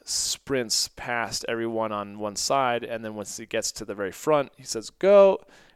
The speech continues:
and the next very last guy sprints up to the very front, and then the very f-, next guy and the next guy. So you have to sprint the length of the team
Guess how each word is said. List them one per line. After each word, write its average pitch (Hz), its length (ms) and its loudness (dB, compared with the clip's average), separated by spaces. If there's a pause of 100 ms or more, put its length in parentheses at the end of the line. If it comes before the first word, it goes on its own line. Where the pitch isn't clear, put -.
(120)
and 117 100 -10
the 110 80 -8
next 120 540 -2
very 113 320 -4
last 104 320 -2
guy 101 260 -4
sprints - 500 -8
up 98 120 -8
to 95 80 -18
the 101 100 -14
very 92 180 -6
front, 151 540 0 (540)
and 113 200 -12
then 95 200 -8
the 95 100 -10
very 98 200 -4
f-, - 260 -14
next 107 320 -8
guy 113 300 -4
and 101 100 -10
the 98 40 -10
next 101 200 -10
guy. 107 240 -4
So 101 400 -2 (420)
you 143 160 -2
have 165 140 4
to 135 60 -6
sprint - 720 -2 (360)
the 120 120 -6
length 123 280 -2
of 120 120 -6
the 117 80 -12
team 139 540 -8